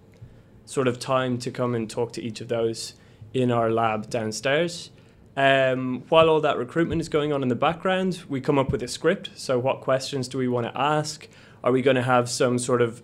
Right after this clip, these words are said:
exploration at the start of the session? I usually like to start out with a sort of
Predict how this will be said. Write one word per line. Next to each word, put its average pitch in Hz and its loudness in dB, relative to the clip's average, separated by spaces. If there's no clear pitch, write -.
exploration 147 2
at 135 -2
the 127 -6
start 160 2
of 170 -2
the 170 0
session? 175 -2
I 151 -2
usually 135 -4
like 123 0
to 127 -4
start 123 -2
out 120 0
with 120 -8
a 113 -4
sort 117 -6
of 110 -6